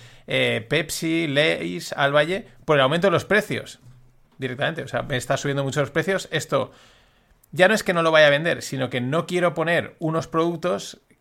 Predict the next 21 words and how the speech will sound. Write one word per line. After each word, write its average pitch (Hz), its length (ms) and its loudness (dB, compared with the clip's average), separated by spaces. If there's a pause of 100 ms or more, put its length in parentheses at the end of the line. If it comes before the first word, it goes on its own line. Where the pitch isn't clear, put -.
(100)
que 147 200 -2
me 143 120 2
hagan 156 260 2
percibir 156 640 -2
como 139 240 0
un 147 240 -4
supermercado 147 720 2
caro, 147 280 2
¿no? 208 240 -8
Es - 100 -18
ya 123 120 0
también 139 220 -2
una 135 80 -2
estrategia 139 380 -2
de 135 40 2
marketing, 160 360 0
de, 143 100 -2
de 143 260 -4
marketing, 165 400 -2
de 127 140 -2
posicionamiento, 151 880 -4